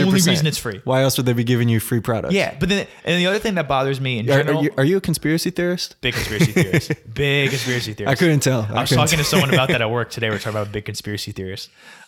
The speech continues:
Speaker 2: Yeah, so we might go down those paths sometimes
Speaker 1: No,
Speaker 2: on the
Speaker 1: I'm, I'm,
Speaker 2: podcast.
Speaker 1: I'm all for it. I love it.
Speaker 2: But,
Speaker 1: <laughs>
Speaker 2: like, they're obviously, like,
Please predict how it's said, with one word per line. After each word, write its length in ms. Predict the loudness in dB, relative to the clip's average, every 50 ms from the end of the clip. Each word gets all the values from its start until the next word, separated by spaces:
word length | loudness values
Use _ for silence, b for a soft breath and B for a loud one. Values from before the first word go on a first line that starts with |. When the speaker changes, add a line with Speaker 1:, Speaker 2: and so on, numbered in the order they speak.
| B -6
Speaker 2:
Yeah, 220 | -2 0 0 0
so 260 | -2 -4 -6 -6 -6 -6
we 100 | -6 -4
might 140 | -4 -4 -4
go 80 | -4
down 200 | -6 -6 -6 -6
those 140 | -6 -8 -8
paths 300 | -8 -8 -8 -8 -8 -12
sometimes 500 | -12 -16 -16 -14 -14 -14 -14 -14 -10 -4 -2
Speaker 1:
No, 80 | -2 0
Speaker 2:
on 260 | 0 0 -2 -2 -4
the 100 | -4 -6
Speaker 1:
I'm, 140 | -6 -4 -4
I'm, 60 | -4
Speaker 2:
podcast. 120 | -4 -4 -4
Speaker 1:
I'm 120 | -4 -2
all 120 | -4 -4
for 240 | -6 -6 -6 -6 -4 -4
it. 40 | -4
I 60 | -4
love 240 | -4 -4 -6 -6 -6
it. 100 | -8 -10 -12 -14 -6
Speaker 2:
But, 300 | -4 -2 -2 0 -2 -4 -6 -6 -2
Speaker 1:
<laughs> 1700 | -2 -2 -2 -2 -8 -8 _ _ _ _ _ _ -18 -18 -18 -18 -20 -20 _ -20 _ _ _ _ _ _ _ _ _ _ _ _ _ _ -12
Speaker 2:
like, 280 | -8 -8 -8 -8 -10 -16 -20 _ _ _ _ _ _ _ _ _ _ _ _ _ _ _ _ _ _ _ _ _ _ _ _ _ _ _ _ _ _
they're 160 | -4 -4 -2
obviously, 720 | -2 -2 -4 -2 -2 -2 -2 -2 -2 -4 -2 -4 -4 -6 -4
like, 200 | -2 -2 -2 -4